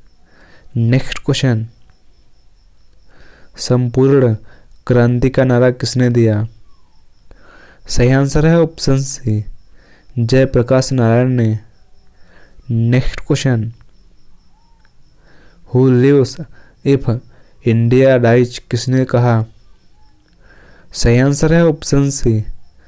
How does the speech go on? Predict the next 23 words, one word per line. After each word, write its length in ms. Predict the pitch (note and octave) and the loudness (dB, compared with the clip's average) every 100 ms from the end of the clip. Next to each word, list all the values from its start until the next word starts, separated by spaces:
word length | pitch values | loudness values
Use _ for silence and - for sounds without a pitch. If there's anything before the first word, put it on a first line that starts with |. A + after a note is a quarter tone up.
| - - - - - | -20 -20 -20 -14 -2
पंडित 320 | A#2 A#2 B2+ | 0 2 0
जवाहरलाल 440 | C3+ C3 C3+ C#3 C#3 | 2 2 2 2 2
नेहरू 320 | B2 A#2+ B2 | 2 2 2
ने। 280 | B2 A2 G#2+ - _ _ _ - - - - - - | 2 -2 -4 -12 _ _ _ -20 -20 -20 -20 -12 -4
नेक्स्ट 640 | A2+ A2+ A#2+ C3 - - | -2 -2 0 -2 -2 -6
क्वेश्चन, 480 | - C#3 C3+ A#2 A2+ - - - - - - - - - - _ - _ _ - - - - - - | -6 -4 -2 -4 -6 -16 -20 -20 -20 -20 -20 -20 -20 -20 -20 _ -20 _ _ -20 -20 -20 -20 -16 -4
"मुसलमान 680 | B2 A#2 C#3 C3+ B2+ C#3 C#3 | -2 0 0 2 2 0 0
भी 140 | B2+ | 0
मूर्ख 360 | C3 C3 C#3 C3+ A#2+ | 0 2 0 0 -2
थे 140 | B2+ A2+ | 0 0
जो 260 | A2+ C3 | 2 0
उन्होंने 540 | B2+ B2+ C3+ C3+ A#2 A2+ - - - - | 0 -2 0 0 -2 -4 -10 -20 -20 -10
सुरक्षा 540 | - A#2 A#2 - C3+ | -2 -2 -2 -2 0
की 180 | C3+ C3+ | 0 0
मांग 340 | C3 C3 C3+ | 2 0 0
की 260 | A#2+ B2+ A#2+ | 0 2 2
और 380 | A#2 B2+ B2 A#2 - - _ - _ - - - - _ _ _ _ - | 2 2 2 -2 -10 -20 _ -20 _ -20 -20 -20 -20 _ _ _ _ -2
हिंदू 360 | A#2+ A#2+ B2+ | 0 2 2
उनसे 400 | D3 C#3 B2 C#3 | 2 0 0 0
भी 140 | C3 C3 | 2 2
मूर्ख 360 | B2+ C3 C3+ A#2+ C3 | 2 2 0 0 0
थे 140 | A#2+ | 2
जो 400 | A2+ C3 B2 - | 2 2 0 -2